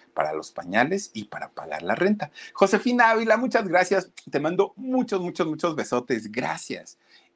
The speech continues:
Y pues era un, una epo-, fue una época muy difícil para Gina Montes en aquel momento. Ella se da cuenta que poco a poco las necesidades de su familia,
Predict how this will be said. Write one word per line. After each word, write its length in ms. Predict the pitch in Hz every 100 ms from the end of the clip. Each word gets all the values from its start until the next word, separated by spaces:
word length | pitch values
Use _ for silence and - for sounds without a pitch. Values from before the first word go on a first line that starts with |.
| _ -
Y 120 | 131
pues 220 | 113 110
era 140 | 107 110
un, 240 | 143 143
una 280 | 117 110 107
epo-, 240 | 101 -
fue 260 | - - -
una 240 | 131 131
época 320 | 104 - - 95
muy 160 | 92
difícil 480 | 104 104 92 113 117 - - -
para 200 | - 85
Gina 260 | 95 101
Montes 480 | 104 92 85 101 -
en 160 | 101 90
aquel 280 | 78 - 85
momento. 460 | 90 123 160 165 - _ _ - _ _ _ _ _ _ -
Ella 220 | 120 123
se 140 | - 110
da 120 | 101
cuenta 320 | 113 104 123
que 120 | -
poco 260 | - - 107
a 80 | 107
poco 200 | - 107
las 180 | 104
necesidades 680 | 95 - - 85 85 95 101
de 80 | 104
su 160 | - -
familia, 600 | 80 82 101 98 82